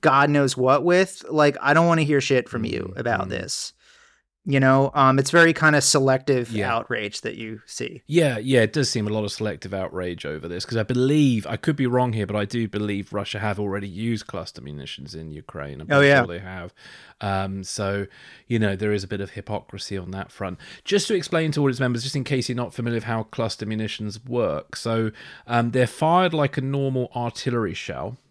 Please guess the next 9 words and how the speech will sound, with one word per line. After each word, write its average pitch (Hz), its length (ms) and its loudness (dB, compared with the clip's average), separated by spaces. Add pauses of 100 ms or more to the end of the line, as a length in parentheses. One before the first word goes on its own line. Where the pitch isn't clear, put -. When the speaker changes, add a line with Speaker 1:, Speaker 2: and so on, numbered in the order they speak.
(160)
Speaker 2:
and 107 240 -2
within 139 380 2
them 87 340 -4
are 107 260 0
seventy-two 120 920 -2
to - 180 -10
eighty-eight 110 540 -2
smaller 123 420 -2
munitions, 104 760 -6